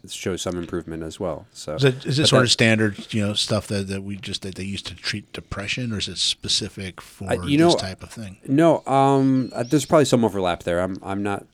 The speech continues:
Speaker 2: Okay.
Speaker 1: sure on all the details. I'm sure there's, I'm, I'm guessing there's some overlap on those, those, uh, drugs. But there's also some, some, uh, some recent developments that are really promising as well.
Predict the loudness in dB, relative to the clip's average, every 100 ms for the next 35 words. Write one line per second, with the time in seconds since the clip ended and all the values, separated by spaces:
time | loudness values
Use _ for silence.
0 | -14 -6 0 2 0 -2 -4 -4 -4 -6
1 | -6 -8 -8 -12 -8 -6 -2 0 0 -2
2 | -10 _ _ _ _ -12 -12 -12 _ _
3 | _ -10 -4 -4 -4 -8 -8 -10 -10 -10
4 | -12 -10 -10 -10 -12 -14 -18 -20 _ _
5 | _ -12 -10 -12 -14 -16 -18 -10 -10 -10
6 | -8 -2 0 2 2 4 4 4 2 2
7 | 0 -4 -6 -2 0 0 -2 -4 -4 -2
8 | -2 -2 -4 -2 2 4 4 0 2 0
9 | 0 -2 -6 -6 -4 -2 -2 -4 -2 0
10 | 0 0 -2 -2 -4 -10 -10 -12 -6 -6
11 | -6